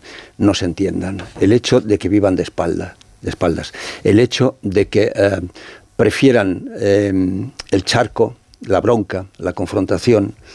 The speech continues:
el reproche mutuo, el intercambio de pedradas, en vez de el consenso,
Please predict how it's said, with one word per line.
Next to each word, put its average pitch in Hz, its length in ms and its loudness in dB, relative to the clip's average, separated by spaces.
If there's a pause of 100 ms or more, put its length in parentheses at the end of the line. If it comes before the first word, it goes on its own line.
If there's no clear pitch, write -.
(200)
el 92 100 0
reproche 95 480 0
mutuo, 110 440 0
el 123 100 -2
intercambio 98 540 0
de 92 100 0
pedradas, 101 600 0 (440)
en 95 200 0
vez 104 200 0
de 107 260 -2 (320)
el 98 600 -2
consenso, 104 600 0